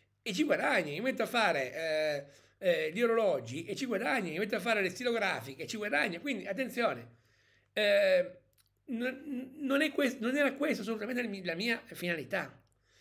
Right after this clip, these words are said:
Ora, io ho avuto, eh, commenti di persone civili che mi hanno detto, "Guarda Marco, io non, non sono d'accordo."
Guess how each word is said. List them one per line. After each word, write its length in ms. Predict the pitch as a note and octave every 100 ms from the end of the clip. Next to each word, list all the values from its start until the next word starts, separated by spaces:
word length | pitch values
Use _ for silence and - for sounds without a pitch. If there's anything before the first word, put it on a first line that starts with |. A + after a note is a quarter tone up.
| _ - _ _
Ora, 300 | C#4+ A#3 F3 -
io 160 | D4
ho 20 | A3
avuto, 480 | G#3 F#3+ C3+ -
eh, 320 | - D#3 C#3+ C#3+
commenti 600 | G#3+ A#3+ A3 D#3+ C3+ C3+
di 80 | C#3
persone 400 | D#3 G#3+ F3 -
civili 480 | B3 G#3+ F3 -
che 80 | A#3+
mi 60 | G#3+
hanno 100 | G3
detto, 160 | F3+
"Guarda 320 | A3+ D#3+ C3+ C#3
Marco, 260 | B2+ B2+
io 200 | B3+ F#3
non, 200 | D3+ D3
non 260 | D3 C#3+ D3
sono 180 | G3 F#4+
d'accordo." 760 | G4+ F3 D#3+ G3+ D3+ A#2+ -